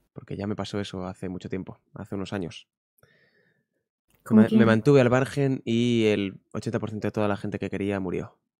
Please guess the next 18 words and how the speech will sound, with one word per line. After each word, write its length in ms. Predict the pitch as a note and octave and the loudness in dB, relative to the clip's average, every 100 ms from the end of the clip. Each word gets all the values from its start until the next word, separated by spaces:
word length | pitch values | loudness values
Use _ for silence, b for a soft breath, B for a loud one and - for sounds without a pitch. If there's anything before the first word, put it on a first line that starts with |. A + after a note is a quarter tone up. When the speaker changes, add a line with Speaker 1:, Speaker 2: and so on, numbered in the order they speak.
| _ _ _ _ _ _ _ _ - | _ _ _ _ _ _ _ _ -14
Speaker 1:
Y 80 | G#2 | -6
no 100 | G#2+ | -6
me 40 | |
apetece 280 | G2+ - G#2 | -6 -8 -8
que 80 | G2 | -6
me 60 | |
vuelva 140 | F#2+ F#2 | -6 -6
a 20 | |
pasar, 220 | F#2+ G2 | -8 -12
¿sabes? 340 | - G2 - _ _ _ _ _ _ - | -12 -14 -16 _ _ _ _ _ _ -4
Speaker 2:
A 40 | |
mí 120 | A3+ | 6
me 100 | A#3+ | 8
han 100 | B3 | 10
dicho 280 | B3 B3 - | 8 6 0
que 160 | - A3 | 2 2
te 120 | G#3 | 2
preguntara 680 | - G#3+ G3+ G3 G#3 G#3+ | 4 4 4 4 4 2